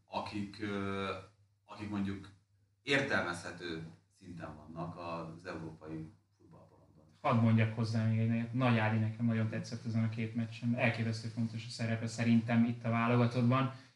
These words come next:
Speaker 2: És ugye mindig, vagy nem mindig, sokszor van olyan, hogy, hogy az a kép marad meg az emberben, hogy rohan vissza, izé, mint hogy az élete múlna rajta,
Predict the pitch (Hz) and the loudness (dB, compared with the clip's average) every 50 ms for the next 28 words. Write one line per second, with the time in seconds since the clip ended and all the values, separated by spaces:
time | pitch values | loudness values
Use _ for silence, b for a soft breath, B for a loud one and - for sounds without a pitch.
0 | B B B _ - 123 117 - 123 131 135 151 147 131 131 120 120 120 - - | B B B _ -6 -4 0 4 6 6 6 6 6 6 6 4 4 2 -2 -12
1 | - - _ _ _ 127 123 123 120 127 123 131 123 123 123 117 110 117 127 123 | -16 -20 _ _ _ 0 2 4 4 2 4 4 6 8 8 8 8 6 4 4
2 | - - - - - _ - - 147 - - 131 123 120 120 120 120 120 120 120 | 0 -4 -14 -20 -20 _ 0 2 2 2 4 4 6 6 8 8 8 8 8 6
3 | 120 120 117 113 123 120 117 120 - - 110 117 120 120 117 123 123 127 117 120 | 6 6 6 6 6 6 4 4 0 -4 -2 2 4 6 6 6 6 6 4 4
4 | 117 - 123 120 117 117 - 117 113 113 110 117 113 110 113 113 117 117 120 123 | 4 4 4 2 2 2 2 0 2 4 4 4 4 4 2 2 4 4 6 6
5 | 120 123 123 120 123 131 135 127 120 120 117 117 117 127 120 123 - - 123 117 | 6 6 8 8 6 6 6 4 4 4 4 4 4 2 2 2 2 2 4 4
6 | 117 117 117 113 117 - - - - - 135 123 110 120 117 113 113 117 120 123 | 4 4 2 0 -2 -4 -10 -14 -14 -8 -6 -4 0 2 2 2 2 0 0 2
7 | 123 123 120 127 123 127 123 117 131 127 120 113 107 110 120 117 113 110 123 123 | 2 2 2 2 2 2 4 4 4 4 4 2 2 2 0 0 2 4 6 6
8 | 120 120 117 113 110 113 120 120 123 120 - 139 139 135 B | 8 8 8 6 6 4 4 4 4 2 2 0 0 0 B